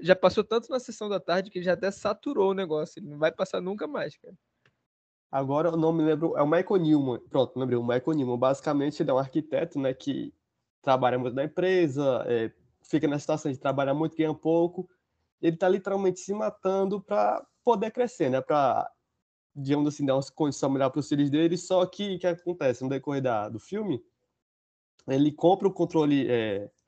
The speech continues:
Speaker 2: universal, né, pra ele meio que, assim, viver a vida dele no automático, poder viver no trabalho como ele quer e, assim, chegar ao, o tão almejado sucesso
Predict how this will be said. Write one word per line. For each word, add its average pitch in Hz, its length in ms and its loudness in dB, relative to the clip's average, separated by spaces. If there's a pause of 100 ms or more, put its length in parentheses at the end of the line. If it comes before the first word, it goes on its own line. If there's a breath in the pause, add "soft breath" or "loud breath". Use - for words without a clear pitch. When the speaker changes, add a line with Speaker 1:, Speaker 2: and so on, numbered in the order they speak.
(300)
Speaker 2:
universal, 165 640 2
né, 208 120 0
pra 208 160 -2
ele 190 80 -2
meio 190 140 -2
que, 190 60 -2
assim, 196 200 -4
viver 180 220 0
a 185 60 4
vida 175 280 2
dele 175 220 4
no 180 100 2
automático, 190 640 -2
poder 156 220 0
viver 151 200 -2
no 151 80 -2
trabalho 143 380 -2
como 160 160 -4
ele 160 100 0
quer 190 200 -2
e, 190 40 0
assim, 175 380 0 (420)
chegar 226 360 4
ao, 208 300 -2
o - 120 -10
tão 202 200 0
almejado 185 460 0
sucesso 180 540 -2